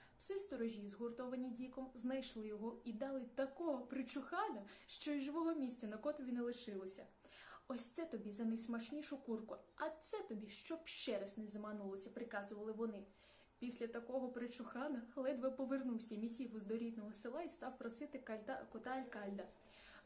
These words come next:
«Мені щиро шкода, що я накоїв стільки лиха. Коли приймете мене назад, я обіцяю,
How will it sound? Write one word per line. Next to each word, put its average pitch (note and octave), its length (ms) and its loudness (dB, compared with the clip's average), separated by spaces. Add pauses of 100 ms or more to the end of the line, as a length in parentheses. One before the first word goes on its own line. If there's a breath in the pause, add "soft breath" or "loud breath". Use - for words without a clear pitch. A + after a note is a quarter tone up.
(140)
«Мені C#4 320 6
щиро C#4+ 380 2
шкода, C4+ 400 4
що C4 180 -2
я A#3 120 6
накоїв C4+ 400 2
стільки B3+ 360 -2
лиха. G#3 460 0 (580 loud breath)
Коли D4+ 340 2
приймете D4+ 460 2
мене C#4+ 220 2
назад, D#4 360 0
я C#4 80 2
обіцяю, C#4 360 0